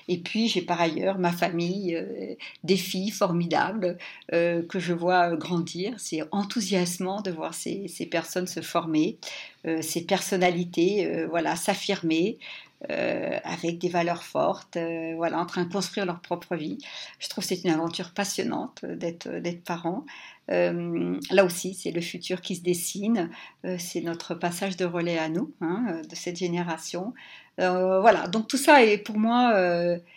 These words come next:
passionnant. Je n'ai pas le goût de la nostalgie.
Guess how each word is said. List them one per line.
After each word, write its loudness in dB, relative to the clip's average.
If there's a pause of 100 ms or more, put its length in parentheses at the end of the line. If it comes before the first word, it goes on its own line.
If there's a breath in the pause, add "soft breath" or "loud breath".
(220 soft breath)
passionnant. 2
Je -6
n'ai 2
pas 2
le 6
goût -2
de -4
la 4
nostalgie. -2